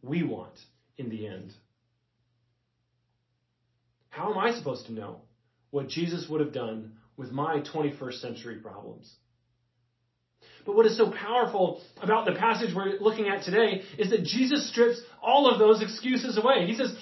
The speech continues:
"You don't need to translate my actions from the culture that I was in to the culture that you face today. It's much, much simpler than that.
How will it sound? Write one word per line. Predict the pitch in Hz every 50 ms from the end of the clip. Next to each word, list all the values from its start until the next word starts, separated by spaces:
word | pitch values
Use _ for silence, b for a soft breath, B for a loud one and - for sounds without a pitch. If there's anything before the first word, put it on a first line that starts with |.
| B B B
"You | 285
don't | 320 349 277
need | 269 262 -
to | 214 180 -
translate | - 175 180 190 214 214 180 180 180 180 208 214 B B B
my | B 147 160 180 202 214
actions | 214 - 156 180 185 185 - 226 247 240 190
from | 180 143 135 B B B
the | 175 151
culture | - - 226 226 220 214 214 202 196 190 - - - -
that | 160 165 -
I | 160 165 226
was | 233 220 190 175
in | 185 202 226
to | 214 160
the | 160
culture | - - 214 220 - 202 185
that | 165 147
you | 170 208 220 -
face | - 185 180 - -
today. | - 147 131 131 147 - 202 - - B B B B B
It's | 226 208 - -
much, | 175 208 277 302 302 - -
much | 226 247 277 277
simpler | - - 254 285 294 - 302 262
than | - 151 131
that. | 117 107 101 -